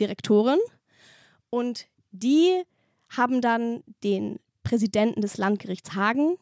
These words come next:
informiert und der wiederum hat dann eine außerordentliche Geschäftsprüfung angeordnet. Also es hieß, es sollen jetzt halt mal alle Akten oder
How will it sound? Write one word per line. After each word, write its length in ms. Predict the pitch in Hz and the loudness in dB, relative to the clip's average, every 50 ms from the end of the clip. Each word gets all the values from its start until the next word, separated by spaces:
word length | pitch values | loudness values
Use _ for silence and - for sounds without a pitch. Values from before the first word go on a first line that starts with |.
| _ - | _ 0
informiert 720 | - 294 - - 320 311 320 339 349 370 370 - - - _ _ _ - | 2 2 4 4 6 6 6 6 4 2 0 -2 -6 -14 _ _ _ -10
und 160 | 220 202 - - | -10 -10 -10 -12
der 360 | - 196 214 220 262 311 330 311 | -4 0 4 4 4 4 4 2
wiederum 400 | 330 330 311 294 294 294 277 190 | 2 2 2 2 2 2 0 0
hat 140 | 233 220 - | -2 -2 -2
dann 120 | 214 220 | -2 -2
eine 260 | - 214 208 202 - | -2 -2 -2 0 0
außerordentliche 640 | - 208 208 - 233 - - 185 190 208 196 208 220 | 0 0 2 0 -2 0 0 0 0 0 0 -2 -2
Geschäftsprüfung 1000 | 214 240 - - 196 190 - - - - - - - - - - 185 - - 180 - | 0 -2 0 0 -2 -2 -4 -8 -14 -14 -16 -14 -10 -6 -4 -4 -2 -2 -4 -4 -4
angeordnet. 680 | - 175 196 - - - - - - - - - - | -4 -4 -4 -4 -4 -6 -6 -8 -8 -8 -10 -8 -6
Also 160 | 175 185 190 | -4 -2 -2
es 120 | 196 - | -2 -2
hieß, 260 | - 240 269 311 - - _ _ _ _ _ | 2 4 4 4 4 0 _ _ _ _ _
es 120 | - 208 - | -14 -6 -2
sollen 200 | 214 226 240 262 | 0 2 2 2
jetzt 140 | 247 - - | 2 0 -2
halt 120 | 233 - | -4 -4
mal 180 | 214 - - - - | -4 -4 -4 -4 -4
alle 220 | - 233 269 330 349 - - | -2 0 2 2 2 0 -2
Akten 420 | - 254 - - - - 311 311 302 | -4 -8 -8 -12 -12 -8 -6 -4 -2
oder 280 | 269 214 202 196 - | -2 -2 -2 -4 -4